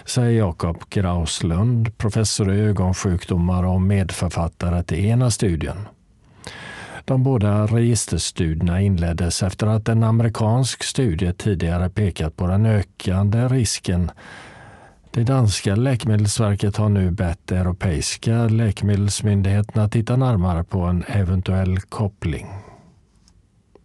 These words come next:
Men forskarna anser inte att patienter ska sluta med sin behandling.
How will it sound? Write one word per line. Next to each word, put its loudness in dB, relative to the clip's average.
Men 2
forskarna 0
anser 0
inte 0
att -4
patienter 0
ska -2
sluta -2
med 2
sin 0
behandling. 0